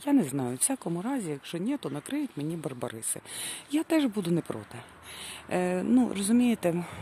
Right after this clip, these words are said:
не всі можуть робити арки, м, і висаджувати тільки кліматіси.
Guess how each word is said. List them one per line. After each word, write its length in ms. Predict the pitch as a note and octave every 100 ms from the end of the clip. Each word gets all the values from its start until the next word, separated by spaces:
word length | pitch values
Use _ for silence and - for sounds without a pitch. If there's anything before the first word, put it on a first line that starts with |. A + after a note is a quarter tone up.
| -
не 220 | G#3 G#3+
всі 240 | G3+ -
можуть 460 | B3+ G#3 E3+ E3+ -
робити 420 | F3 D3+ F3+ D#3+ -
арки, 480 | - G3 - F#3 E3 - - - - - - -
м, 240 | D#3+ E3+ -
і 80 | F3+
висаджувати 600 | F3 - F#3+ F3 E3+ E3
тільки 260 | - -
кліматіси. 720 | D3+ D#3 C#3+ B2+ - B2+ C3+